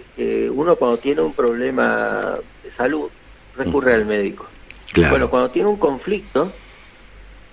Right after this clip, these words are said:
Speaker 1: y un conflicto complicado, o sea, que se, que ha escalado, porque normalmente uno va al médico cuando ya, por ejemplo, los síntomas ya son complicados y demás.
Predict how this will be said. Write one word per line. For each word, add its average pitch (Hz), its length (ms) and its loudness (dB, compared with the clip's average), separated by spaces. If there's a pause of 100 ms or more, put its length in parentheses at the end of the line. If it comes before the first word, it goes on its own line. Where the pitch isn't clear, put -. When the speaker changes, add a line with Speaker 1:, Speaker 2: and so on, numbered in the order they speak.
Speaker 1:
y 110 120 -2
un 120 100 2
conflicto 120 760 0
complicado, 113 680 0
o - 40 -6
sea, 113 220 -2
que 98 100 -4
se, 107 380 -2
que 101 80 -2
ha 101 60 2
escalado, 117 580 2
porque 101 180 -10
normalmente 117 540 0
uno 131 160 2
va 127 80 4
al 123 80 0
médico 147 480 -2 (400)
cuando 104 260 0
ya, 113 840 2
por - 140 -2
ejemplo, 110 340 -2
los 104 120 -4
síntomas 110 420 -2
ya 101 80 0
son 107 160 -2
complicados 117 800 2
y - 40 -10
demás. 107 260 0